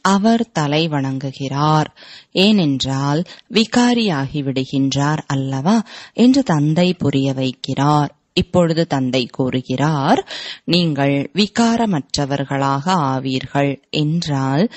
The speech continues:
அரை கல்பம் விகாரம் அற்றவர்களாக இருப்பீர்கள்." இப்பொழுது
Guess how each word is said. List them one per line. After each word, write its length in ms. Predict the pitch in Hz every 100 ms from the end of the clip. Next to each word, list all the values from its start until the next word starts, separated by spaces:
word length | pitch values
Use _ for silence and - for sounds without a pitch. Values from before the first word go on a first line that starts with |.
| - - -
அரை 420 | 202 240 269 277 -
கல்பம் 600 | 139 131 - 143 143 135
விகாரம் 680 | - 202 - 220 226 226 208 _
அற்றவர்களாக 1120 | 202 - - 254 196 151 151 143 139 143 247 277
இருப்பீர்கள்." 880 | 151 143 - 139 131 135 - 156 - _ _ _
இப்பொழுது 800 | - - - 147 139 135 139